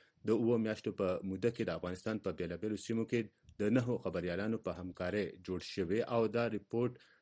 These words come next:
تر دې مهال د پخواني حکومت د پوځیانو او کارکوونکو په وړاندې د طالبانو د غچ اخیستونکو بریدونو په اړه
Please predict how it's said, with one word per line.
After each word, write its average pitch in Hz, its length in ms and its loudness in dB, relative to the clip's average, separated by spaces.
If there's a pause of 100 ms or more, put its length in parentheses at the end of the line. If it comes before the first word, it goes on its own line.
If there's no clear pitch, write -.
(120)
تر 107 100 2
دې 123 200 4
مهال 110 320 0 (140)
د 95 300 -2
پخواني 107 320 0
حکومت 104 360 -2
د 95 160 -2
پوځیانو 107 440 0 (360)
او 117 120 0
کارکوونکو 113 680 2
په 98 200 0 (120)
وړاندې 98 480 0
د 90 120 -4
طالبانو 95 460 -2
د 90 220 -2
غچ 107 260 -2
اخیستونکو - 760 -2
بریدونو 95 360 -2
په 95 160 -2
اړه 113 160 2